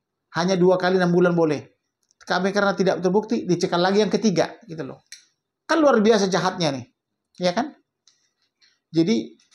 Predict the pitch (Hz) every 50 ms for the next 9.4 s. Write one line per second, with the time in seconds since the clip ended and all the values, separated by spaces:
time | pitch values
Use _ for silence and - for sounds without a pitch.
0 | _ - 165 156 185 170 175 180 202 208 220 214 - 208 190 190 175 175 180 185
1 | 202 214 214 196 190 190 185 180 170 165 160 156 151 151 165 202 226 - _ _
2 | _ _ _ _ _ _ - 165 160 165 165 160 160 160 160 165 156 156 160 160
3 | 180 202 208 - _ _ _ _ _ _ _ _ _ _ _ _ - 190 190 -
4 | - 233 226 214 208 202 185 180 170 160 143 127 113 - - _ _ _ - 202
5 | 170 180 180 170 180 170 170 175 165 165 - - 220 208 208 214 208 196 196 202
6 | 214 226 - - 202 180 202 - - - 185 175 190 180 175 185 170 180 180 185
7 | 196 180 185 180 170 180 165 160 170 160 147 143 127 120 _ _ _ _ _ _
8 | _ _ - - 175 190 202 185 - - 190 185 185 185 175 160 202 208 202 -
9 | 196 202 196 - 240 233 -